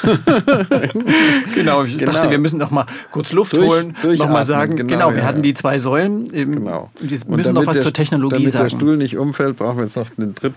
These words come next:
Speaker 1: das dritte Bein.
Speaker 2: Ja.
Speaker 1: <laughs> Und, ähm,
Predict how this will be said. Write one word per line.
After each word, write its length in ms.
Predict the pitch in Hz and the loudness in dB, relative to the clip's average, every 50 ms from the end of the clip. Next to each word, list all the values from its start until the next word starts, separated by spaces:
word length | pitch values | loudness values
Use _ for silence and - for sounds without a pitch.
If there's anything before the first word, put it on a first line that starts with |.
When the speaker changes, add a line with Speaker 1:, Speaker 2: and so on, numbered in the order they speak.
| - - | -8 -10
Speaker 1:
das 140 | 117 - - | -10 -10 -6
dritte 260 | - 139 151 - 139 | -6 -4 -4 -4 -4
Bein. 320 | 113 113 87 90 107 185 202 185 | -4 -6 -6 -4 -4 -4 -2 -2
Speaker 2:
Ja. 200 | 147 135 135 139 - - - 185 - - - - - | -2 -2 -2 -2 -2 -4 -6 -8 -10 -10 -18 -18 -18
Speaker 1:
<laughs> 460 | - - - - - - 127 - - | -18 -18 -18 -20 -20 -20 -20 -20 -10
Und, 480 | - - 117 117 120 120 117 117 - - | -4 -2 0 2 2 0 0 -2 -4 -4
ähm, 440 | 104 110 113 110 110 110 110 107 | -2 0 0 0 0 -2 -4 -6